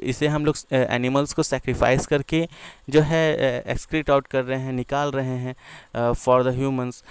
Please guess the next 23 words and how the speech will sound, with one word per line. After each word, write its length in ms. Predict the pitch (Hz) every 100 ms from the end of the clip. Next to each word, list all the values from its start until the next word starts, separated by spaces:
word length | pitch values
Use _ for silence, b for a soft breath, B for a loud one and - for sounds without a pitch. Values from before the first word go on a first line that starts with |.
| B B -
तो 100 | 190
ये 260 | 185 190
जो 160 | 180 185
था 200 | 180 185
ये 340 | 170 143 151
भी, 400 | 147 160 214 - - - _
अ, 400 | 139 135 131 131 - _ _ _ - _ _ _ _ _ _ - - -
सही 340 | - 147 170
नहीं 260 | 156 139 139
लगता 320 | 117 - 107
था, 220 | 113 110 B B -
because 280 | 123 156 147
you 140 | 151
have 220 | 143 143 165
to 60 | - 160
kill 280 | 160 160 156 -
about 560 | 131 135 147 - - 127
seventy 380 | 123 127 170 165 147
pigs, 260 | 120 - b b b b -
okay, 280 | 113 - 202 b b -
अ, 40 |
to 320 | 127 123 139 117
get 180 | 131